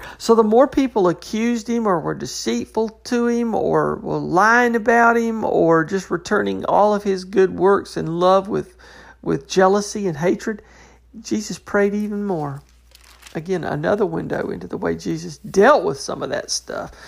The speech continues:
Verse five, "So they rewarded me evil for good and hatred for my love."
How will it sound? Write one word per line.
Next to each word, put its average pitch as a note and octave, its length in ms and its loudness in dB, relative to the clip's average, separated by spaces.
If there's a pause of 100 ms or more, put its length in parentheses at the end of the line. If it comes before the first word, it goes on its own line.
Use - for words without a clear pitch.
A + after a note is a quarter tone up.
(200)
Verse A3+ 240 4
five, A#3+ 320 4
"So A#3+ 160 4
they A#3 160 6
rewarded B3 760 2 (720)
me A3+ 280 0
evil G3 640 0
for F#3+ 220 0
good F3+ 440 2
and E3+ 220 -2
hatred A3+ 880 0
for - 200 -4
my F#3+ 200 2
love." F#3+ 720 0